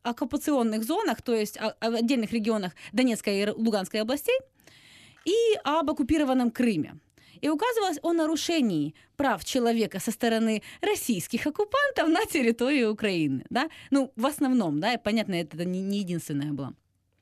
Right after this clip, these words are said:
претензия, но в принципе, то есть и, и близко, а, в р-, своих разделах, э, в своем отчете, э, Госдеп С Ш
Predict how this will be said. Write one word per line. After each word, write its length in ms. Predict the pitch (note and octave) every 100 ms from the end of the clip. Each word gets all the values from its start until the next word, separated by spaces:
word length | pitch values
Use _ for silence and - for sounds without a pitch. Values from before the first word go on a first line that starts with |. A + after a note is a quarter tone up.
| _ _ _ - -
претензия, 480 | A3+ A#3 A4 F4 A3+ - - - -
но 180 | D#4 E4
в 60 |
принципе, 460 | D#4+ D4+ A3+ E3+ D#3
то 100 | G3+
есть 240 | G3+ - -
и, 60 | G#3+
и 160 | C4
близко, 540 | B3 D4 G#4 - A#3 G3+ - - _ -
а, 400 | G#3+ G#3 G3 F#3
в 160 | G#3+ G3
р-, 80 | A#3
своих 300 | - B3 A#3
разделах, 520 | G#3+ F3 F#3+ D3+ - -
э, 220 | F#3 F3+ D3
в 40 |
своем 220 | - A3
отчете, 640 | G3+ - G#3 F3+ - D#3 D3 -
э, 240 | E3+ D3+
Госдеп 400 | E3 G3+ F3+ E3 -
С 80 | G3+
Ш 140 | D#4